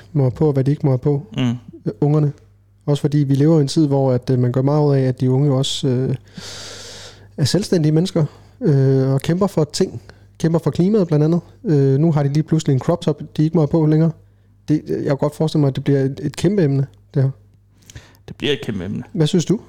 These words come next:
Speaker 2: Sofie Linde, hun er gået ind i emnet. Så
Speaker 1: Så?
Speaker 2: så jeg her i går aftes. Hun havde et opslag.
Speaker 1: Hvor hun havde crop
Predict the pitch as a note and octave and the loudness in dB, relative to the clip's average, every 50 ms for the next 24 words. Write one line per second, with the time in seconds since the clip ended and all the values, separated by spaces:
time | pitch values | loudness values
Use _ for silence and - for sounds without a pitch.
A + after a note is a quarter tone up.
0 | - - - - _ _ _ _ _ _ _ _ _ _ _ _ _ _ _ _ | -18 -20 -20 -20 _ _ _ _ _ _ _ _ _ _ _ _ _ _ _ _
1 | _ _ - - - B2 - - B2 A#2 B2 C#3+ D#3 D3+ C#3 C3+ B2+ A2+ A2+ A2 | _ _ -16 -14 -14 -8 -4 -4 -2 0 0 0 0 0 0 0 0 0 0 0
2 | A2+ A2 - B2 - - - - - _ _ _ _ _ _ _ - - - - | 0 -2 -2 -4 -4 -6 -6 -8 -14 _ _ _ _ _ _ _ -20 -10 -6 -6
3 | F#2+ - - - - - _ _ _ _ - - G#3 G3 - - - - - C#3 | -6 -6 -8 -14 -20 -20 _ _ _ _ -4 -4 -4 -4 -4 -8 -16 -6 -4 -2
4 | B2+ A2 - - - - - - _ _ - A2+ A2+ A#2 A#2 A2 A2 A2+ - - | -2 -2 -4 -8 -12 -16 -20 -20 _ _ -8 -6 -4 -2 -2 -4 -4 -6 -8 -12
5 | - - - - _ _ _ _ _ _ _ _ _ - B2+ B2 A2+ - - - | -14 -14 -18 -20 _ _ _ _ _ _ _ _ _ -6 -4 -4 -4 -4 -6 -8
6 | - - - - - - - _ _ _ _ _ _ - C#3+ C#3+ C#3+ C3 C3 B2+ | -8 -10 -10 -10 -12 -16 -20 _ _ _ _ _ _ -2 0 0 2 2 2 0
7 | A#2+ - - - - - | 0 -2 -2 -4 -4 -6